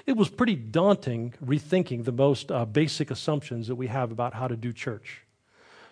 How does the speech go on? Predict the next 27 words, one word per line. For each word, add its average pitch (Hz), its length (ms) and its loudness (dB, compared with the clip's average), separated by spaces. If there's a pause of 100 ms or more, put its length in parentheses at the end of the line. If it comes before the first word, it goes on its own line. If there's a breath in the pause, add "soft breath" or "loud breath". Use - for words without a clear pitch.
But - 80 2
as 196 180 8
we've 190 180 4
moved 180 280 4
far 180 240 2
enough 160 220 2
along, 139 460 0
it 117 140 -4
is 113 140 -4
time 165 380 -2
for 127 220 -4
this 156 200 -2
to 135 120 -8
become 120 520 -4
part 123 260 -2
of 113 120 -6
who 131 120 -8
we 110 200 -4
are. 95 240 -10 (680 soft breath)
However, 196 320 4
here's 202 280 0
something 160 360 0
that 151 100 -6
you 123 120 -4
need 127 160 -4
to 123 80 -2
know. 98 220 -6